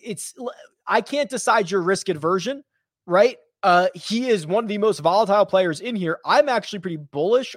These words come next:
on Bryson DeChambeau this week. I think that he plays well in, uh, Birdie Fest. I think he plays well in alternate shot,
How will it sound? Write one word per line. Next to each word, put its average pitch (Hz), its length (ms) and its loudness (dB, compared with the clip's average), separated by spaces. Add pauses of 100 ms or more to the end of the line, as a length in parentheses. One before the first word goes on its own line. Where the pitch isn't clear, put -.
on 226 140 -2
Bryson 233 300 -2
DeChambeau 247 460 -4
this 247 160 -14
week. 285 220 -10 (240)
I 180 100 0
think 202 220 -4
that 196 100 2
he 180 80 -4
plays 202 320 -4
well 185 320 4
in, 165 380 -6
uh, 143 500 -4
Birdie 196 380 0
Fest. 208 420 0
I 170 140 -2
think 170 180 -8
he 170 120 -16
plays 165 340 -4
well 160 340 2 (240)
in 180 140 -4
alternate 170 500 0
shot, - 560 -2